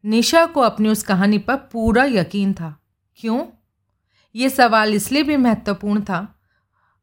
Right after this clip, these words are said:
वो जानती थी कि उसकी कहानी अनुमानों पर आधारित थी। मामूली सा भी कोई सबूत उसके पास नहीं था, फिर भी उसे पूरा यकीन था। दूसरा अहम सवाल था, पुलिस जयनारायण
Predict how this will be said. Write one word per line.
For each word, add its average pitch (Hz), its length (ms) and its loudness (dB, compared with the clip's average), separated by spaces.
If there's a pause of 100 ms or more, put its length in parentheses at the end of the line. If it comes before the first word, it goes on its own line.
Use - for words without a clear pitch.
वो 247 180 -6
जानती 226 500 2
थी 190 400 -6
कि 262 60 -8
उसकी 254 240 -6
कहानी 226 380 2
अनुमानों 220 580 2
पर 226 120 0
आधारित 175 440 0
थी। 170 220 -16 (580)
मामूली 269 580 2
सा 311 200 2
भी 247 160 0
कोई 262 240 0
सबूत 226 420 0
उसके 254 220 -4
पास 226 320 0
नहीं 208 260 4
था, 170 420 -10 (320)
फिर 190 160 -6
भी 202 120 -4
उसे 269 180 -2
पूरा 190 300 -2
यकीन 302 400 0
था। 415 280 -8 (1040)
दूसरा 294 380 2
अहम 349 200 2
सवाल 294 400 2
था, - 300 -6 (360)
पुलिस 294 260 2
जयनारायण 254 760 2